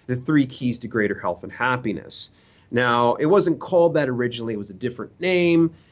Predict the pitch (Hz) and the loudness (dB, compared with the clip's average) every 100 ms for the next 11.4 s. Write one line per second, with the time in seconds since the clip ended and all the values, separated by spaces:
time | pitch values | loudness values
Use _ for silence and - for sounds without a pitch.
0 | _ 135 123 110 107 - - 143 127 127 | _ 0 2 2 0 -2 2 4 4 2
1 | 123 180 175 165 165 151 - _ - 131 | 2 4 4 6 4 4 -2 _ 0 0
2 | 123 - 165 170 143 131 127 120 117 107 | 0 0 2 4 4 4 2 0 -4 -12
3 | - 156 165 131 - 139 120 107 - - | -4 2 2 2 -6 -4 -2 -4 -8 -12
4 | - 110 110 143 156 151 - 170 160 117 | -14 -14 -6 -4 -4 -6 -2 0 2 2
5 | 110 113 - 131 120 117 110 110 104 190 | 2 0 -4 -4 -2 -2 -2 -4 -2 2
6 | 190 135 110 110 113 113 113 104 101 101 | 4 2 0 -2 -6 -6 -4 -4 -2 -2
7 | 135 147 139 127 123 127 - - - - | -4 -4 -4 -2 -4 -4 -12 -12 -12 -10
8 | 208 196 180 - 175 202 - 113 101 - | -8 -8 -8 -4 0 0 -2 -4 -2 2
9 | 147 151 180 226 151 139 226 269 247 143 | 2 4 2 2 -2 -4 -2 -2 -2 0
10 | 135 110 - 135 170 131 98 - - 107 | 2 0 0 0 2 0 -4 -8 -6 -4
11 | 98 - - | -4 -6 -8